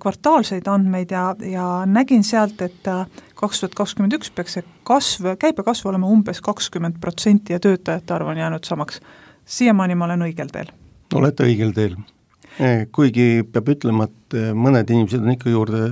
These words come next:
Speaker 2: tulnud võtta.
Speaker 1: Äh, kui müügitulu, äh, kasvab, aga töötajate arv ei muutu, siis see tähendab ju seda, et töö on läinud efektiivsemaks. Kas te olete oma tootmist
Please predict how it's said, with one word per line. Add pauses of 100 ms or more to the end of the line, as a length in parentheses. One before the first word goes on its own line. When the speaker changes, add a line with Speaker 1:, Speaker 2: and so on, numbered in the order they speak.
(140)
Speaker 2:
tulnud
võtta. (800)
Speaker 1:
Äh, (440)
kui
müügitulu, (220)
äh, (120)
kasvab,
aga
töötajate
arv
ei
muutu,
siis
see
tähendab
ju
seda,
et (100)
töö
on
läinud
efektiivsemaks.
Kas
te
olete
oma
tootmist